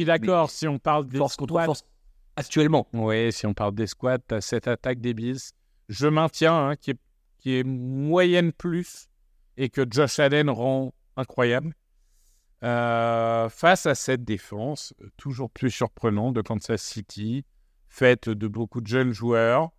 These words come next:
Speaker 2: euh, et qui, semaine après semaine après semaine, a martyrisé tout le monde dans cette ligue.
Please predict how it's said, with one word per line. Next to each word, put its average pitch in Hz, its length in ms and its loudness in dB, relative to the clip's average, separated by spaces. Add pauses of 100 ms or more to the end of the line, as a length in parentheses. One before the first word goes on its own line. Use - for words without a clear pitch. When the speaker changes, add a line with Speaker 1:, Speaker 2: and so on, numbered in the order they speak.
(500)
Speaker 2:
euh, 110 420 4
et 131 200 2
qui, 143 240 -6
semaine 139 480 0
après 123 240 -2
semaine 120 400 -2
après 113 240 -4
semaine, 120 440 -2
a 117 60 2
martyrisé 117 640 0
tout - 220 0
le 147 60 2
monde 151 180 2
dans 123 120 2
cette - 280 -8
ligue. 170 320 -2